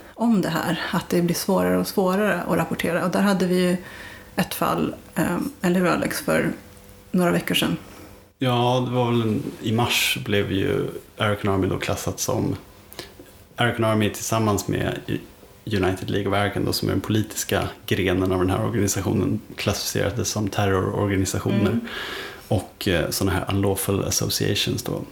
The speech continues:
Speaker 2: Och det, det möjliggjorde då, eh, att, eh, man kunde anklaga folk som till exempel då journalister som hade intervjuat talespersoner för Arakan Army,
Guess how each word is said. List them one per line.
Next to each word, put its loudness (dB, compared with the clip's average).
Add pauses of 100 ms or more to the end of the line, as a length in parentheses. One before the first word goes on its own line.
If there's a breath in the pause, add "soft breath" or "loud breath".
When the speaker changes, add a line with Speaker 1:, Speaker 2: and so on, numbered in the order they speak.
Speaker 2:
Och -4
det, 2 (720)
det 0
möjliggjorde 4
då, 0 (840 loud breath)
eh, 2 (320)
att, -2
eh, 4 (200)
man 0
kunde 2
anklaga 2
folk -2
som 0
till -2
exempel 0
då 2 (180)
journalister 0
som 0
hade 0
intervjuat 0
talespersoner 0
för -2
Arakan -2
Army, 0